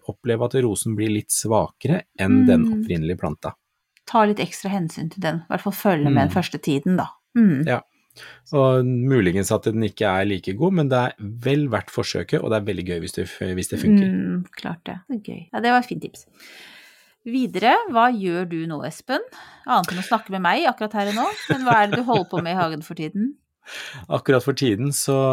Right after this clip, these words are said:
Speaker 1: så driver jeg og manner meg opp til å lage en liten trapp.
Speaker 2: Oi.
Speaker 1: Jeg har lyst til å lage en, ja, <laughs> jeg har fått tak i noen steiner, og jeg skal, jeg har en liten sånn fjellknaus som er fryktelig glatt og sleip og vrien å gå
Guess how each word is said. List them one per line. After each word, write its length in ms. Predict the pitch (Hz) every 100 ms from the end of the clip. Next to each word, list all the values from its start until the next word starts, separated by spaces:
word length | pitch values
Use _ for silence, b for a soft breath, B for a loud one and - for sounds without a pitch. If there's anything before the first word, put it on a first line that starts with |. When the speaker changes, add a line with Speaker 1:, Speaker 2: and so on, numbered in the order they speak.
| 131 135 135 127
Speaker 1:
så 480 | - 127 123 123 123
driver 400 | 120 110 98 90
jeg 220 | 104 110 -
og 80 |
manner 240 | 113 98 82
meg 160 | 90
opp 160 | 117 -
til 240 | - 98
å 60 | 101
lage 260 | 113 87 92
en 80 |
liten 380 | 107 90 - 90
trapp. 300 | 120 170 - - _ _ B B B -
Speaker 2:
Oi. 60 |
Speaker 1:
Jeg 160 | 370 117
har 140 | 117 110
lyst 200 | 98 -
til 80 | 120
å 40 | 117
lage 220 | 98 107
en, 80 | 113
ja, 140 | 143 170
<laughs> 520 | - - - - -
jeg 580 | 143 - - - - 117
har 200 | 123 113
fått 140 | 127 -
tak 300 | 101 - 104
i 40 |
noen 120 | 95
steiner, 640 | 98 - 127 110 104 123 131
og 140 | 151 113
jeg 200 | 110 113
skal, 220 | - 120 117 117 113
jeg 140 | 117
har 160 | 104 98
en 80 | 107
liten 200 | 90 92
sånn 120 | 104
fjellknaus 520 | 117 90 - 92 104 -
som 220 | - 107 90
er 140 | 87
fryktelig 380 | - 110 - 101
glatt 280 | 98 87 -
og 40 |
sleip 320 | 92 82 82 101
og 220 | 98 98 B B B
vrien 520 | 110 113 120 87 82
å 80 | 104
gå 120 | 101